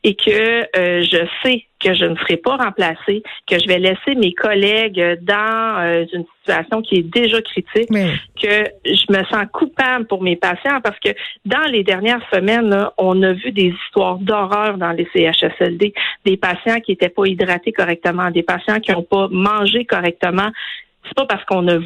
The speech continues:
Speaker 1: voulait pas, c'est parce qu'on, humainement parlant, on n'était pas capable d'offrir le service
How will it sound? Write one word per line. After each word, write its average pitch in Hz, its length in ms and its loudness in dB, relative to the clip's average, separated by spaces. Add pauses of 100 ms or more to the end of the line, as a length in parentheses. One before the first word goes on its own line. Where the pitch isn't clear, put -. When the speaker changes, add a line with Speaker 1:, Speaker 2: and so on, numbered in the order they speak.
Speaker 1:
voulait 214 360 4
pas, 214 220 0 (100)
c'est - 80 -14
parce 339 180 -2
qu'on, 180 260 0 (100)
humainement 202 600 2
parlant, 185 480 -2
on 185 100 2
n'était 170 260 0
pas 170 140 -2 (120)
capable 214 560 -2
d'offrir 175 360 0
le 175 240 0
service 180 340 0